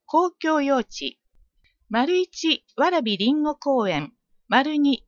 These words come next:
蕨市公用車駐車場。丸三、北町コミュニティセンター。丸四、市民会館。丸五、交流プラザさくら。丸六、市民公園。丸七、蕨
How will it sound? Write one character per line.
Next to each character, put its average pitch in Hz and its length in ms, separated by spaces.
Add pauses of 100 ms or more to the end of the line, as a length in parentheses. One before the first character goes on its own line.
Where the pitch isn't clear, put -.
蕨 294 360
市 - 440
公 330 240
用 330 220
車 151 180
駐 254 220
車 226 220
場。 185 360 (260)
丸 247 220
三、 247 360 (140)
北 - 220
町 359 240
コ 311 160
ミ 339 100
ュ - 20
ニ 339 120
テ 311 120
ィ 294 100
セ 269 180
ン 233 80
タ 151 400
ー。 - 60 (200)
丸 247 280
四、 254 280 (280)
市 247 180
民 339 200
会 277 280
館。 156 360 (300)
丸 247 300
五、 254 260 (160)
交 349 240
流 349 240
プ - 140
ラ 294 100
ザ 165 140
さ 302 160
く - 160
ら。 131 200 (360)
丸 254 260
六、 285 500
市 - 180
民 339 180
公 285 340
園。 156 240 (260)
丸 269 240
七、 262 360 (280)
蕨 294 240